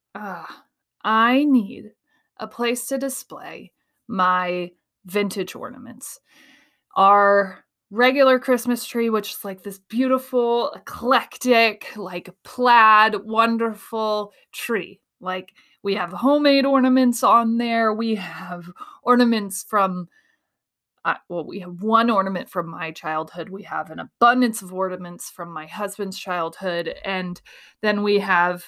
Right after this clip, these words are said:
our children's ornaments that are being added to it. And it's sort of this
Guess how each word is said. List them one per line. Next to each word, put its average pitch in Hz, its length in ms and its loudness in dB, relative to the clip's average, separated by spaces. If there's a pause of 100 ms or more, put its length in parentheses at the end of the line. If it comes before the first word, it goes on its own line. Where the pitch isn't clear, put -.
(460)
our 214 160 4
children's 349 580 2
ornaments 175 560 -2
that 170 100 -8
are 180 80 -2
being 175 300 -6
added 170 320 -8
to 175 180 -12
it. 160 60 -6
And 160 100 -12
it's - 180 -10
sort 285 200 4
of 277 80 0
this 220 240 0